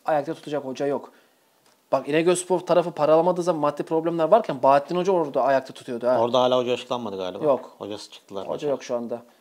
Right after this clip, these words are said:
Speaker 1: Herhalde işte belki antrenör tarzı birisi vardı. Kenarda
Speaker 2: Çünkü
Speaker 1: biri
Speaker 2: gö-,
Speaker 1: vardı ama
Speaker 2: göstermek
Speaker 1: bilmiyordum kim.
Speaker 2: için.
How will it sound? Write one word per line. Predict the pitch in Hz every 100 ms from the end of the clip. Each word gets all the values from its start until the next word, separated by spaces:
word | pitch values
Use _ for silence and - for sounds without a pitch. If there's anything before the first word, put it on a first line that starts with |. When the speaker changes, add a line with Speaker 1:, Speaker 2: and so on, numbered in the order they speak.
| _ -
Speaker 1:
Herhalde | 147 127 135 135
işte | - 147 - 139 135 135 -
belki | 156 139 - 143
antrenör | 135 139 - 139
tarzı | 131 135 131 131
birisi | 131 135
vardı. | 120 117
Kenarda | - 135 135
Speaker 2:
Çünkü | 143
Speaker 1:
biri | 151
Speaker 2:
gö-, |
Speaker 1:
vardı | 160 160
ama | 175
Speaker 2:
göstermek | 131 147 123 110
Speaker 1:
bilmiyordum | 113
kim. | 139
Speaker 2:
için. | 120